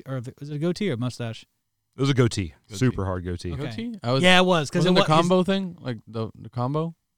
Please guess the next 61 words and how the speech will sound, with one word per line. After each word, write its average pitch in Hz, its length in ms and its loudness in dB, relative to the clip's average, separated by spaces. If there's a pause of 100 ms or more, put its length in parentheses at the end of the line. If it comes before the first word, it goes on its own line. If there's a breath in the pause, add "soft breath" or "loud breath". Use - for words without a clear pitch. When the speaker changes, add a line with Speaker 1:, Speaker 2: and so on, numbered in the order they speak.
(140)
Speaker 1:
It 196 60 -10
was 214 120 -4
a 185 40 -6
goatee, 127 420 -6
just 160 180 -8
a 147 60 -8
standard 127 340 -10
goatee, 117 340 -12
I 113 60 -12
think, 117 380 -14
but 147 100 -8
it, 156 40 -4
like, 143 220 -6
thicker. - 260 -6
Speaker 3:
Oh, 151 220 6
okay. 113 120 -6
Speaker 1:
It 156 40 -4
wasn't, - 200 -2
Speaker 3:
Yeah, - 40 2
Speaker 1:
like, - 120 2
Speaker 3:
yeah, - 60 2
Speaker 1:
super 160 140 4
Speaker 3:
yeah, 131 60 4
yeah, 127 100 2
yeah. 120 80 0 (120)
Speaker 1:
thin, 175 180 -4
like 120 160 -4
Speaker 3:
Uh. 104 120 -6
Speaker 1:
Tony 147 220 -8
Stark 147 300 -8
would 156 100 -6
be, 165 140 -4
but, 135 140 -6
like, 120 200 -8
his 139 200 -6
was 120 120 -8
a 123 80 -6
bit, 117 260 -10
yeah, 120 160 -10
Speaker 3:
Uh-huh. 107 220 -2 (300)
Speaker 1:
bushier. 117 300 -8
But, 120 180 -8 (920)
dude, 120 180 -6
he's 123 120 -4
so, 120 440 -6 (520)
he 160 320 0
is 175 260 -2 (280)
for 151 120 -14
some, 185 400 -4
somehow 175 260 -2
the 170 60 -2
most 147 200 -2
likable 131 420 -6
bad 117 340 -6
guy. 139 340 -4 (100)
You 139 100 -8
know 147 80 -2
what 147 60 -2
I 139 60 -2
mean? 131 260 -2 (120)
Speaker 3:
Yeah. 98 220 -10